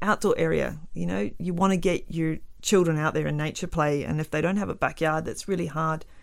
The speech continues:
The front yard where people put their polished green lawn, we don't, we don't need so much of that. No one plays ball in the front yard these days unless you're in one of those really nice cul-de-sacs. Um, so yeah,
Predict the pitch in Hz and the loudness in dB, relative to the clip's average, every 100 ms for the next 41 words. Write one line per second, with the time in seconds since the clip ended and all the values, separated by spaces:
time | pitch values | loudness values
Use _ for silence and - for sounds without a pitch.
0 | - - 180 190 220 - 185 165 165 160 | -10 -4 4 6 6 6 4 4 2 0
1 | 170 165 - - - - - - - 160 | 0 0 -4 -10 -8 -4 -2 -4 0 2
2 | 156 - - - - - 160 160 151 160 | 2 -2 -10 -18 -8 2 4 4 4 4
3 | 170 165 160 170 214 - 208 202 151 151 | 4 2 0 -2 -4 -4 -4 -2 -2 0
4 | 165 147 - - - - - - 170 160 | -2 -4 -10 -20 -20 -20 -16 -6 -4 -4
5 | - 143 151 143 - 104 85 156 - - | -4 -4 -4 -4 -4 -2 -2 -6 -12 -14
6 | - 113 143 - 147 143 143 - 147 - | -2 -2 -2 2 2 2 -2 -2 -2 0
7 | 143 143 143 143 143 143 147 139 139 131 | -2 0 -2 0 0 0 0 -2 -2 -2
8 | 139 143 151 143 139 156 151 147 139 - | 0 0 0 0 0 0 0 0 0 0
9 | 143 139 - 147 - - - - - - | 0 0 0 0 -2 -10 -12 -18 -18 -18
10 | - - 165 190 190 - 269 254 359 | -16 -4 4 6 6 8 10 10 10